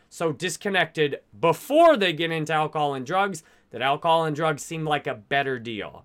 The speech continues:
And that's why every day I'm out here doing whatever I can to lift up people anywhere who are interested in hearing my message. Now, uh, once the obsession to drink, as soon as my wife walked out the door,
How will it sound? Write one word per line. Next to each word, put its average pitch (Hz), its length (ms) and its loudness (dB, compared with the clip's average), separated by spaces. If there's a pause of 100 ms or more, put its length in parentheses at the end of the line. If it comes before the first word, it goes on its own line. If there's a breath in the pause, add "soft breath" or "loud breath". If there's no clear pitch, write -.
(360 soft breath)
And 131 140 -10
that's 180 240 0
why 180 240 2
every 185 280 -2
day 190 160 -2
I'm 180 160 -2
out 170 180 -2
here 180 140 -4
doing 170 320 -8
whatever 165 320 -2
I 170 100 2
can 170 300 -8
to 160 100 -12
lift 165 320 -8
up 160 200 -4
people 156 460 -4 (360 soft breath)
anywhere 156 460 0
who 147 120 0
are 143 100 0
interested 147 480 -4
in 131 80 -10
hearing 131 220 -8
my 117 160 -8
message. 87 560 -14 (640 soft breath)
Now, 180 400 2
uh, 175 220 2
once 208 360 0
the 269 120 -2
obsession 196 460 0
to 170 60 -2
drink, 202 520 -4 (180 soft breath)
as 156 180 -2
soon 247 360 -2
as 214 120 -4
my 202 160 2
wife 185 400 0
walked 165 320 -2
out 165 220 0
the 156 80 0
door, 117 480 -4